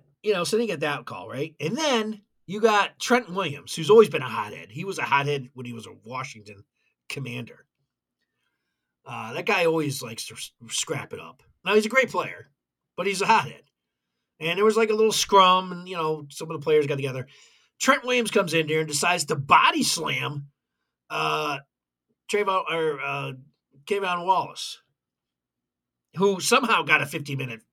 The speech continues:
penalty on that play. All he did was take a fifteen, you know, take a body slam.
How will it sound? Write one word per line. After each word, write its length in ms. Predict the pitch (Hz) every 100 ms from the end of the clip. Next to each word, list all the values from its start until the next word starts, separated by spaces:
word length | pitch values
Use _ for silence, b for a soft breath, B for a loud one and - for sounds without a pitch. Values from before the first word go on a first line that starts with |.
| _ 117 _ _
penalty 320 | - 127 117 104
on 80 |
that 160 | 104 -
play. 300 | - 87 - b b b b b _
All 160 | 160 226
he 120 | 269
did 160 | 180
was 160 | 143 143
take 180 | 170 147
a 60 |
fifteen, 440 | 131 202 143 208 165
you 120 | 175
know, 160 | 151 143 B B
take 200 | - 208
a 80 | 175
body 400 | 135 - 262 294
slam. 400 | - 131 104 82